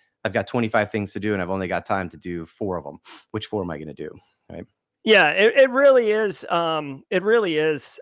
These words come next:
Speaker 2: uh, <laughs> overwhelming, and time management becomes incredibly critical. And it's, like, one of those things that, like, when you look at the startup vision board or whatever,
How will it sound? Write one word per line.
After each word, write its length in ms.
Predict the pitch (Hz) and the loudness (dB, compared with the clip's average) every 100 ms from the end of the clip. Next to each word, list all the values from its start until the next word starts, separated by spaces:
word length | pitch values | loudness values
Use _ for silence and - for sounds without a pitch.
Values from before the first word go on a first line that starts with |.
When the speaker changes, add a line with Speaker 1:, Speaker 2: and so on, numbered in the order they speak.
| - | -12
Speaker 2:
uh, 400 | 165 156 160 135 | -6 -2 0 2
<laughs> 40 | |
overwhelming, 600 | - 214 208 180 185 175 | 4 6 6 4 4 4
and 140 | 165 151 | 0 -2
time 260 | 185 196 | 0 0
management 400 | 175 160 165 165 | 0 -2 -2 -6
becomes 400 | 156 156 156 143 - _ _ | -12 -8 -8 -8 -14 _ _
incredibly 560 | 214 185 - 208 175 160 | -4 -2 2 2 2 -2
critical. 380 | - 175 170 175 | -2 -2 0 -2
And 60 | |
it's, 120 | 160 | 2
like, 140 | 240 208 | 2 4
one 120 | 262 | 2
of 40 | |
those 180 | 233 190 | 2 0
things 220 | - 208 208 | 0 -2 0
that, 160 | 185 | 0
like, 140 | 175 170 | 0 -2
when 100 | 190 | -2
you 100 | 190 | 0
look 160 | 214 | 0
at 120 | 220 - | 0 -4
the 80 | |
startup 580 | 170 - 190 196 196 196 - _ _ - | -4 2 4 8 6 4 -4 _ _ -2
vision 460 | 147 214 190 208 | 2 2 2 0
board 320 | 185 190 196 | 4 6 6
or 80 | 196 | 4
whatever, 420 | 190 196 202 214 | 2 4 6 4